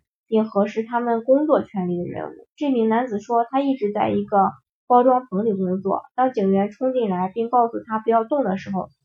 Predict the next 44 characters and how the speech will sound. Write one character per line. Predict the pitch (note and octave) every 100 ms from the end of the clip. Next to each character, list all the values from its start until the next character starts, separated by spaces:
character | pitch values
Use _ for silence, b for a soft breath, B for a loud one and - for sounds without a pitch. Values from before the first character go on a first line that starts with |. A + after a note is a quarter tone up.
| _
就 | -
感 | G3+
到 | G3 F#3+ -
非 | C4
常 | C4+ G3+
的 | G3
震 | G#3+ G3+
惊。 | G3 A3 A3 _ _ _ _
前 | - D#4
一 | D4+
分 | D4+ C#4+
钟 | C#4+
我 | B3+
还 | A3 A3
在 | A#3+ A#3
包 | A#3 A#3
装 | B3 B3+
草 | -
莓， | F#3+ F#3 -
接 | - C4+
着 | A#3+
我 | F#3+ F#3+
就 | G#3+
被 | G#3 G#3
所 | G#3 A3
有 | A#3+ A#3
这 | G3+ G3
些， | G3+ G3+ G#3 - _ _ -
呃， | - F#3+
警 | F#3+ F3
员 | F3+ G3+
包 | A3+
围 | A3 F#3+ F3+
了， | - -
我 | G3+
心 | - B3+ A#3
里 | F#3+
还 | G#3+ G#3+
当 | G#3+ A3+
时 | - - F#3 - _ _ _ _ _ _ _ _ _ _ -
暗 | C4
骂 | B3 B3
了 | G#3 F#3
一 | F#3